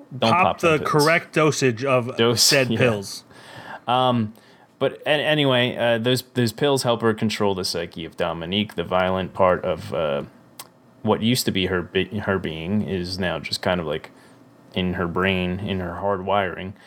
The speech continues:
Speaker 2: Mm-hmm.
Speaker 1: Um, and she ends up killing a man.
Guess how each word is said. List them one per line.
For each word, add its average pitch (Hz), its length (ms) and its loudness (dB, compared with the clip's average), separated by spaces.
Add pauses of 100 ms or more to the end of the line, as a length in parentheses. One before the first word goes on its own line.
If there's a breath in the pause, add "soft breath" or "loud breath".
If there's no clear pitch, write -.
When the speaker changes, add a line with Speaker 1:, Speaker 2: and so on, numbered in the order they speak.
(280 loud breath)
Speaker 2:
Mm-hmm. 110 240 -4
Speaker 1:
Um, 104 340 4
and 127 100 0
she 202 140 2
ends 208 140 4
up 233 160 -4
killing 294 420 2
a 90 40 -4
man. - 420 -16